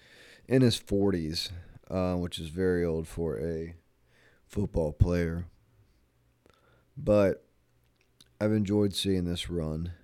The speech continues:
Uh, I've enjoyed seeing a lot of different teams. You know, on that flip side of that, like, watching, you know, I mean, and I'm not the only one hearing this,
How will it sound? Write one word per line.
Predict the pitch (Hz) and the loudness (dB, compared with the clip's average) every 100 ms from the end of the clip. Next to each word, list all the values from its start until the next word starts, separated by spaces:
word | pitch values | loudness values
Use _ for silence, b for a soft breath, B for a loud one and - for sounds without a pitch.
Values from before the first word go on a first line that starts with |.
| _ _ _ b b b b b b - | _ _ _ b b b b b b -6
Uh, | 90 87 | -2 0
I've | 123 | 0
enjoyed | 170 156 156 135 | 0 2 2 2
seeing | 135 117 101 | 0 0 0
a | 71 | 2
lot | 104 98 | 4 4
of | 95 | 2
different | 95 - 53 | -2 -4 -8
teams. | - 95 82 80 - | -2 -2 -2 -6 -6
You | 95 | 0
know, | 101 95 | 0 2
on | 104 | 0
that | 113 104 | 0 0
flip | - 113 107 | 0 0 0
side | - 95 | 0 0
of | 90 | 2
that, | 90 87 - | 2 0 0
like, | 90 85 | -2 0
watching, | 87 87 98 92 78 | -2 -2 -4 -4 -2
you | |
know, | 92 80 - | -2 -4 -6
I | 92 | -4
mean, | 95 87 | -2 -2
and | 80 95 | -2 0
I'm | 95 92 | 0 0
not | 90 78 | 0 -2
the | 85 | -4
only | 85 85 | -4 -4
one | 85 | -4
hearing | 92 92 87 | -2 -2 -2
this, | 90 87 - | -4 -6 -8